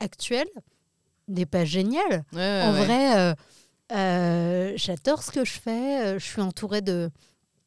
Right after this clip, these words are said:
Speaker 1: de personnes incroyables. Et, euh, et ouais, alors, je prends plus le temps. On va pas se mentir,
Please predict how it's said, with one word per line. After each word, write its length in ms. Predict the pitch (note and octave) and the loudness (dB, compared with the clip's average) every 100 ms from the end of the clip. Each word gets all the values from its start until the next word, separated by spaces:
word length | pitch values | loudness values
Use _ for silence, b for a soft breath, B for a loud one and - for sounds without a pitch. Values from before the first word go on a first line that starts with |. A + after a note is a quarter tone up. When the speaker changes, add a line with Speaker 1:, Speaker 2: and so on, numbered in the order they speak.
| _ _ _ - | _ _ _ -2
Speaker 1:
de 180 | C3+ - | 2 2
personnes 520 | F#3+ F3 - G#3 A3 - | 2 0 0 -2 -2 -2
incroyables. 800 | B3 - B3+ A3+ G#3+ B3 D4 G#3 B B B B _ - | -2 0 2 4 4 4 2 0 B B B B _ -6
Et, 280 | B3 B3 A3 | 0 4 4
euh, 260 | F#3 F#3+ G3 - | 4 2 -2 -2
et 100 | G#3 | 0
ouais, 200 | F#3+ F4 F4+ | 2 2 4
alors, 200 | G3 F#3+ A3 | 2 0 -4
je 160 | E3+ | -2
prends 320 | F#3 - A#3 | -2 -2 -2
plus 380 | - - C#4+ - | -2 -2 -2 0
le 120 | B3 | -2
temps. 280 | - G3+ F3 - - | 0 0 -2 -4 -2
On 60 | G3+ | 0
va 120 | F#3+ | 2
pas 140 | A3+ | 2
se 140 | - A3+ | 0 0
mentir, 440 | G3 A#3 A#3+ | -2 -2 -2